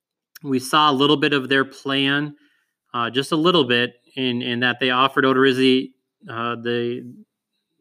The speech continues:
the option, and he took it, which, which I was really surprised by that he did.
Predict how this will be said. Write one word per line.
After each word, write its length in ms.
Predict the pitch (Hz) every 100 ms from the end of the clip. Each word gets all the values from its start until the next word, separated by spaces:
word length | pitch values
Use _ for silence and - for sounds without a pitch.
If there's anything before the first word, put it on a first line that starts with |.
| -
the 260 | 143 120
option, 800 | 117 131 131 - - 117 120 - -
and 100 | 123
he 80 | 120
took 260 | - 247
it, 200 | 151 - -
which, 220 | 131 127
which 280 | 135 135 -
I 160 | 156 170
was 160 | 123
really 240 | 120 143 131
surprised 480 | 120 123 113 110
by 180 | 117 113
that 120 | 113
he 100 | 113
did. 240 | 117 127